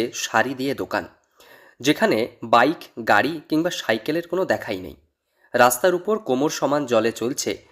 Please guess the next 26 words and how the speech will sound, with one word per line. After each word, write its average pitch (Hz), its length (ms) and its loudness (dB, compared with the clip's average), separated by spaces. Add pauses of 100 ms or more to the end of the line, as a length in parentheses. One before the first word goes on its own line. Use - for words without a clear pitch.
(120)
নৌকোয় 131 380 0
পারাপার। 92 400 -6 (840)
এ 139 100 6
দৃশ্য 175 360 0
হয়তো 196 340 2
দেখে 131 300 0 (200)
হতবাক 120 480 2
হতে 98 180 -10
পারেন, 92 280 -14 (560)
তবে 127 140 2
চমকে 113 400 0
যাওয়ার 123 260 0
কিছুই 107 340 -8
নেই। 87 160 -18 (920)
প্রতি 151 180 4
বছর 190 320 4
বর্ষা 135 380 4
এলেই 123 340 0 (160)
এমন 127 260 2
চিত্র 139 360 -6
দেখা 107 260 0
যায় 151 200 0 (280)
পশ্চিম 143 340 2
মেদিনীপুর 160 520 2
জেলার 117 300 2
ঘাটালে। 98 440 -4